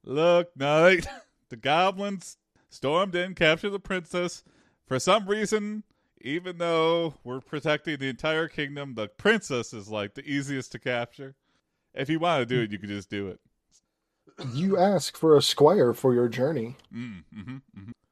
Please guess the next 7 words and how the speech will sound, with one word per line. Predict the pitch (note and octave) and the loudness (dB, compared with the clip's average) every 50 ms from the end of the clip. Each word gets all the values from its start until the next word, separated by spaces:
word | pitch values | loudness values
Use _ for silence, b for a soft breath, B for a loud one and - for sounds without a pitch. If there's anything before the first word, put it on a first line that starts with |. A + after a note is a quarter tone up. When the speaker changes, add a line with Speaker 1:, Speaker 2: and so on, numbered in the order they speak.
| _ _ _ | _ _ _
Speaker 1:
Gotta | - A#2 A#2+ A2 F2+ | -4 -2 -2 -2 -4
have | F2+ E2+ - | -8 -12 -14
a | - | -18
squire. | - - F#2+ - F2+ E2+ - F#2+ _ _ _ _ _ _ _ _ _ _ _ _ _ _ _ _ _ _ _ _ _ _ _ _ _ _ _ _ _ _ _ _ _ _ _ - | -18 -12 -12 -10 -10 -12 -14 -18 _ _ _ _ _ _ _ _ _ _ _ _ _ _ _ _ _ _ _ _ _ _ _ _ _ _ _ _ _ _ _ _ _ _ _ -6
Speaker 2:
And | - B2+ A#2+ A#2 A#2 | -4 -2 -2 0 -2
the | A#2+ | -2
wizard | A#2 A#2+ C3 C3 A#2 - C3 C3 B2 B2 B2 B2 - | 2 4 4 4 4 4 4 4 4 2 0 -4 -10